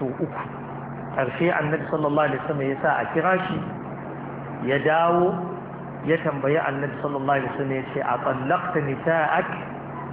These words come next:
Ka saki matanka?" aka ce, "Ya ma'aikin Allah." Manzo Allah sama ya ce, "La," ya ce, "Ban sake su ba." A nan ne Sayyiduna Umar ibn al-Khattab radiyallahu anhu ya kabbara,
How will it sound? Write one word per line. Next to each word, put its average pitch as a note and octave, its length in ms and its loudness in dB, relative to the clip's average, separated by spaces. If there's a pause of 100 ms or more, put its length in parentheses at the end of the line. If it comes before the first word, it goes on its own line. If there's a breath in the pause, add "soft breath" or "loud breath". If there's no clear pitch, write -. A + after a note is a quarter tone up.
(120)
Ka F#3+ 180 4 (140)
saki G3 240 2
matanka?" F#3 560 4
aka F3+ 320 2
ce, F3+ 80 2
"Ya E3 160 6
ma'aikin D#3+ 480 0
Allah." D#3+ 640 2 (240)
Manzo C#3 240 0
Allah D#3+ 320 4
sama D3+ 160 0
ya C#3+ 100 0 (140)
ce, D#3 80 4 (160)
"La," C3 180 6 (380)
ya C3+ 80 -2
ce, C#3 160 -2
"Ban B2+ 220 0
sake B2 340 -2
su - 180 -6
ba." G2+ 140 -2 (680)
A C3 180 2
nan F3+ 240 4
ne E3 180 4
Sayyiduna D#3 600 2
Umar D#3+ 180 4
ibn D3 160 -2
al-Khattab C#3+ 540 2
radiyallahu C3+ 720 2
anhu B2+ 320 -2
ya B2+ 180 -2
kabbara, C3+ 540 4